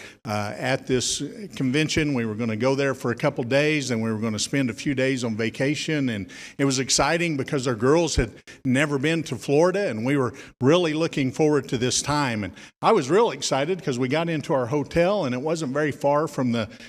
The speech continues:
convention center. And I looked, and, and I was able to see the convention center, uh, out the window.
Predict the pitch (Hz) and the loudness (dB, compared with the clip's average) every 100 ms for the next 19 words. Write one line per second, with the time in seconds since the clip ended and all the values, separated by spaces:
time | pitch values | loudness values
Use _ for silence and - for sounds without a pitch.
0 | - - 120 147 175 170 135 - 147 156 | -6 -2 2 2 0 -2 -2 0 0 0
1 | 180 131 113 131 135 117 147 185 - 123 | -2 -2 -2 -2 0 2 2 2 -2 -4
2 | 101 - _ - - 135 147 131 165 160 | -4 -8 _ -4 0 2 2 0 0 0
3 | 135 - - 214 180 131 131 127 147 185 | -2 0 2 2 0 -2 0 0 0 0
4 | - 123 - 127 131 139 - - _ - | 0 -2 0 0 0 -2 -6 -20 _ -20
5 | - _ _ - 131 120 107 - - - | -20 _ _ -6 -2 0 -2 -10 -16 -20
6 | _ _ _ _ 196 156 170 - - 226 | _ _ _ _ -2 -2 -2 -6 -14 -6
7 | 143 143 190 214 143 107 | -2 0 0 0 -2 -4